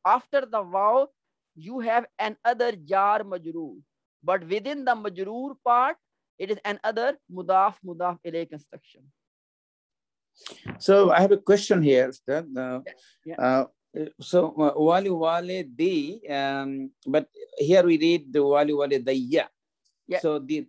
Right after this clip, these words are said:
Speaker 2: uh, dal has a fatha on it.
Speaker 1: Yeah.
Speaker 2: So what is the reason? I know it is, it look, looks like it is related to the pronunciation to make it easier on the tongue. Is
Speaker 1: That's
Speaker 2: that the
Speaker 1: it.
Speaker 2: reason?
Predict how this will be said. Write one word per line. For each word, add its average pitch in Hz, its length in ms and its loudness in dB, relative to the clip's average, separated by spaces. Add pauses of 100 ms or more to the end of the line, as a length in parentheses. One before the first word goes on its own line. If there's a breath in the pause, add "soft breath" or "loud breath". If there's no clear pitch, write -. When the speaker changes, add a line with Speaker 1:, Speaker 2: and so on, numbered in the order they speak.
Speaker 2:
uh, 131 520 -2 (340)
dal 185 400 2
has 156 480 -2
a 135 160 -4
fatha 135 680 -4
on 120 180 -4
it. 101 200 -12 (1000)
Speaker 1:
Yeah. 170 160 -8 (320)
Speaker 2:
So 156 380 4
what 180 240 0
is 208 180 -8
the 175 140 0
reason? 156 340 -2
I 156 160 -2
know 214 100 2
it 180 120 -2
is, 170 160 -10
it 165 180 -8
look, 147 500 -2
looks 175 280 0
like 165 160 4
it 151 60 -6
is 151 120 -2
related 160 400 0
to 151 80 0
the 139 400 -8
pronunciation 143 760 0
to 143 60 -12
make 127 240 -6
it 120 80 -2
easier 143 300 2
on 139 80 -4
the 123 100 -2
tongue. 104 360 -6 (320)
Is 131 80 0
Speaker 1:
That's 180 120 4
Speaker 2:
that 156 80 -2
the 175 60 4
Speaker 1:
it. 160 60 2
Speaker 2:
reason? 175 300 0